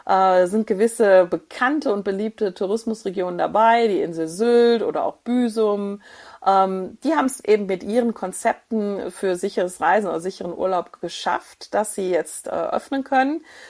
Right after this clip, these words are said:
Helgoland wiederum hat wohl auch ein Konzept vorgelegt, was noch nicht so ganz überzeugt hat. Ich denke, die werden jetzt nachbessern. Und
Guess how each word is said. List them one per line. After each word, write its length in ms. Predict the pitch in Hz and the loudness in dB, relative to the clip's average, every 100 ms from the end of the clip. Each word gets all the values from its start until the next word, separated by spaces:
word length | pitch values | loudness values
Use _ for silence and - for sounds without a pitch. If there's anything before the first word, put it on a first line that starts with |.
| - | -6
Helgoland 600 | - 226 294 294 262 262 | 4 4 6 4 4 2
wiederum 540 | 269 254 254 262 277 247 | 2 0 2 0 0 -2
hat 160 | 208 | -2
wohl 120 | - | -2
auch 180 | - 254 | 0 -2
ein 160 | - 254 | -2 -4
Konzept 440 | - 233 233 - | -6 -4 -4 -2
vorgelegt, 540 | - 110 110 110 107 - | 0 0 0 -2 -2 -2
was 240 | 196 - | -4 -4
noch 200 | 185 180 | -8 -6
nicht 260 | 202 269 - | -4 -4 -4
so 100 | 269 | -2
ganz 280 | 262 262 - | 0 0 -2
überzeugt 640 | 233 247 - 254 254 - | -4 -4 0 0 0 0
hat. 220 | 262 262 | 0 0
Ich 140 | - - | -4 -6
denke, 180 | 180 175 | -8 -6
die 120 | 165 | -4
werden 240 | 160 160 | -4 -4
jetzt 180 | 160 - | -8 -8
nachbessern. 720 | 180 208 - 202 220 202 196 208 - - - | -6 -4 -4 -4 -4 -6 -8 -12 -20 -20 -12
Und 260 | - 208 190 | -4 -2 -2